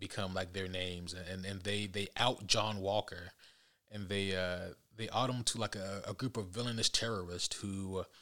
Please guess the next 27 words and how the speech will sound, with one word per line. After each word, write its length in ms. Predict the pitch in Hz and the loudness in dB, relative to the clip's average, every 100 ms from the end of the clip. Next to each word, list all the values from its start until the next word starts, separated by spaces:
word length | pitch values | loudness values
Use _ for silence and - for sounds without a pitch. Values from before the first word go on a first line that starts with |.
| - _ _ _ _ | -20 _ _ _ _
uh, 480 | 104 95 90 90 90 - _ _ _ _ _ - - - _ _ _ - | -2 0 0 0 -2 -6 _ _ _ _ _ -20 -20 -20 _ _ _ -12
because 380 | 117 131 127 | -2 2 4
of, 160 | 113 104 | 2 0
you 60 | 107 | 0
know, 120 | 101 | 0
right 280 | 98 104 98 | 2 0 0
wing 180 | 104 | -2
and 80 | 98 | 0
left 260 | 98 117 - | 0 0 -2
wing, 280 | 95 92 92 | -4 -4 -2
they 140 | 92 | -4
find 280 | - 101 98 | 0 0 0
out 120 | 92 | 0
that, 100 | 95 | -2
oh, 260 | - 156 104 | 4 6 6
okay, 200 | 110 104 | 2 0
so 140 | - | 0
this 160 | 101 117 | 0 0
new 120 | 127 | 0
Captain 340 | - 120 - 98 | 2 0 0 0
America 400 | 127 131 117 104 | 2 2 0 -2
name, 340 | 101 101 95 | 0 -2 -2
his 220 | 87 117 | -2 -2
name 160 | 107 98 | 0 0
is 80 | 90 | 0
John 280 | 101 101 | 0 2
Walker. 540 | 98 139 143 101 98 | 6 6 6 2 -2